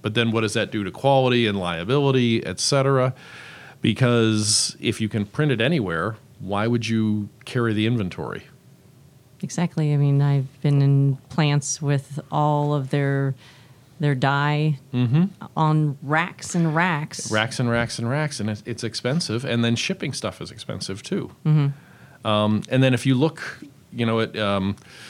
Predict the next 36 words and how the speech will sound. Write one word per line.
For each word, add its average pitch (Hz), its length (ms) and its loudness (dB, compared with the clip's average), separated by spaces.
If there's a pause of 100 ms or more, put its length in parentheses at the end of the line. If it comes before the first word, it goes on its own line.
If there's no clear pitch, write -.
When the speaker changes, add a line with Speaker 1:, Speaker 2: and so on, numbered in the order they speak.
(360)
Speaker 1:
this 123 140 0
has 139 80 2
been 131 180 4
one 117 160 2
of 110 80 0
the, 95 520 -6
we 127 140 -6
talked 110 220 -6
about 104 260 -8
changes 117 600 -2
in 101 160 -4
the 90 280 -6
relationship 107 640 -4
between 104 300 -8
distributors 104 880 -4
and 85 240 -10
log-, 90 300 -12
and, 90 320 -10
uh, 80 140 -8
manufacturers. 92 840 -6 (600)
If - 80 -10
you 123 120 2
look 139 140 4
at, - 240 -2
uh, 110 160 4
one 117 220 2
of 120 40 2
the 113 60 0
fastest 113 500 -2
growing 110 320 2
brands 104 480 0
over 98 140 -2
the 98 60 -2
last 92 260 -2
twenty 104 240 0
years 104 560 0